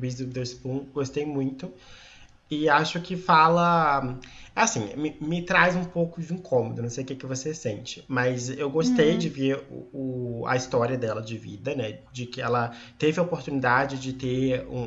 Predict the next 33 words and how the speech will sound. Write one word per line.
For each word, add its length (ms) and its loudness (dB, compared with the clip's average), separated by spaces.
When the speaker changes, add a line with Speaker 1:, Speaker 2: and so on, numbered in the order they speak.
Speaker 1:
uma 300 -4
vida 580 0
fo-, 220 -8
mais 220 0
focada 280 -4
na 100 -2
carreira 580 0
e 60 -2
viver 200 -2
um 60 2
grande 280 0
amor, 280 0
e 20 0
ela 160 2
negou 340 0
isso 400 -4
pra 220 4
ser 180 -2
mãe, 260 0
Speaker 2:
Sim. 180 -6
Speaker 1:
pra 140 2
se 140 -4
mudar 260 0
pra 140 -4
cidade 360 -2
dela, 480 -4
é, 720 0
de 100 -4
origem, 500 -2
com 120 -6
uma 140 2
casa 320 0
que, 120 -14